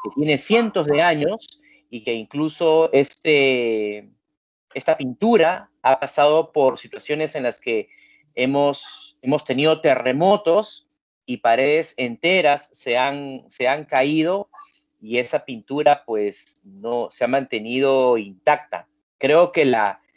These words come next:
que, que, eh, a nivel, a nivel de, de fervor, de fe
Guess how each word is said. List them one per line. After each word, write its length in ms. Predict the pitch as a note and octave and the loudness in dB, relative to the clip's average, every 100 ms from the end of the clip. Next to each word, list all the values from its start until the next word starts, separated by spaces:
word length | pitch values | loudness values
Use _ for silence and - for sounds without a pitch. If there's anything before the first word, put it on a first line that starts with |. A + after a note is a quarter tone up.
| _ _ _ _ | _ _ _ _
que, 440 | A#2+ A2 G2+ F#2+ _ _ _ _ _ _ _ _ - - | -4 -2 -4 -6 _ _ _ _ _ _ _ _ -20 -6
que, 380 | B2 A2 G2+ - | -2 -2 -2 -8
eh, 240 | B2 A#2 B2 | -6 -6 -4
a 100 | B2 | -4
nivel, 560 | B2 B2+ E3+ F3+ - _ _ _ - | -2 2 2 0 -4 _ _ _ -6
a 120 | A#2 | -4
nivel 460 | A#2 A#2 C#3 D#3+ D#3 | -4 -2 0 0 2
de, 540 | F3 E3+ D#3+ - A#2 | 2 4 4 2 -2
de 140 | A#2 A2+ | -4 -6
fervor, 640 | - A#2 G#2+ C3 E3+ E3+ D3 | -2 -2 0 2 4 4 0
de 140 | C#3+ | -4
fe 640 | - - E3 E3 F3+ E3+ | -6 0 4 4 2 -4